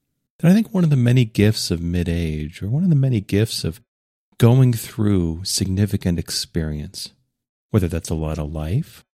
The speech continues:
whether that's difficulty, whether that's even a lot of success, but having lived through a lot of experience, the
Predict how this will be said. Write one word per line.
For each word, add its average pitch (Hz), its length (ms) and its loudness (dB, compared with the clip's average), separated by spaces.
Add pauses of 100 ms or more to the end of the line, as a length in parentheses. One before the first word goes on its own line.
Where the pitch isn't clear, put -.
(140)
whether 82 220 -4
that's 78 260 -12 (100)
difficulty, 104 800 -4 (120)
whether 156 180 2
that's 185 240 0
even 165 160 2
a 147 140 -2
lot 180 100 0
of 165 100 -2
success, - 920 -2 (320)
but - 80 -10
having 180 300 4
lived 147 260 2
through - 220 -4
a - 20 2
lot 107 220 2
of 95 100 -2
experience, 113 920 -4 (200)
the 92 380 0